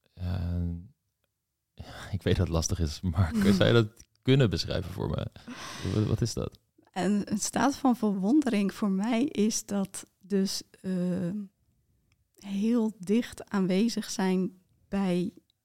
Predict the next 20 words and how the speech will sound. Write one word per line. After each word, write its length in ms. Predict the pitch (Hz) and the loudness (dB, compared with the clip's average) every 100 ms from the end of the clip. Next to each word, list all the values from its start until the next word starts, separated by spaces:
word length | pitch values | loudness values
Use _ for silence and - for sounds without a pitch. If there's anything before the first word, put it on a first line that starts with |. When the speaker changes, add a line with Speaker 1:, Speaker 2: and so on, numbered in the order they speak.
| _ | _
Speaker 2:
je 220 | 185 180 | -16 -12
bron. 480 | 175 190 185 180 170 _ - _ _ - | -4 0 0 -2 -6 _ -20 _ _ -6
Dus 240 | 196 - | -6 -4
bij 240 | 185 202 | -2 0
jezelf. 720 | 190 185 196 196 180 - - - _ _ _ _ _ _ _ | 0 0 0 0 0 -4 -12 -20 _ _ _ _ _ _ _
En 600 | - 202 196 190 190 - - _ | -6 -2 0 0 0 -4 -14 _
dus 260 | 214 - | -2 -2
ervaren, 960 | - 180 190 - 202 202 202 196 180 196 - _ _ _ _ _ _ _ | -4 -2 -2 -2 -2 0 2 0 0 -4 -8 _ _ _ _ _ _ _
ehm, 640 | - 175 170 180 185 190 190 185 _ _ _ _ _ _ _ _ _ _ _ _ _ - | -6 -4 -4 -6 -6 -8 -10 -16 _ _ _ _ _ _ _ _ _ _ _ _ _ -8
ik, 240 | 214 - | -8 -4
ik 180 | 214 190 | -4 -4
ben 220 | 202 202 | -2 0
niet 240 | 190 180 - | 0 0 -2
mijn 180 | 175 | -2
lichaam, 540 | 175 185 - - 175 180 | 0 -2 -2 -2 -2 -2
ik 240 | - - | -6 -8
ben 180 | - 190 | -4 0
niet 220 | 208 196 | 0 -2
mijn 220 | 190 185 185 | -2 -4 -4
gedachtes. 880 | 185 185 220 - - - 180 - | -6 -4 -6 -8 -12 -10 -10 -14